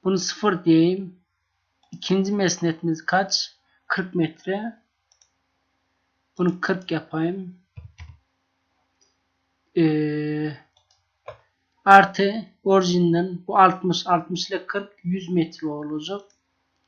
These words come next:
Bu yüz metre. Sonra,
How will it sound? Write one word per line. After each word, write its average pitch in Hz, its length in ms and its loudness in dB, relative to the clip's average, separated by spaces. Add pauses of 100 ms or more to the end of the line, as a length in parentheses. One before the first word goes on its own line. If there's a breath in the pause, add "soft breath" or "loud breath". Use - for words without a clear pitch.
(1500)
Bu - 280 -2 (340)
yüz 180 400 -2
metre. 185 680 -2 (840)
Sonra, 190 840 -2